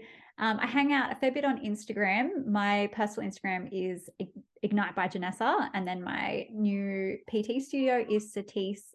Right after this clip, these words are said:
S A T I S dot studio for Newcastle. Um,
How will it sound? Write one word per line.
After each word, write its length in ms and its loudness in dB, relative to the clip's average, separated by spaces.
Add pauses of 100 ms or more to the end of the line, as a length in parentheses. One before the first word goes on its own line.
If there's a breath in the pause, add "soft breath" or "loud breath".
S 160 -8
A 120 -4
T 240 -6
I 140 -2
S 360 -6
dot 380 -4
studio 500 -2 (580 soft breath)
for 60 -2
Newcastle. 760 -2 (500 loud breath)
Um, 440 4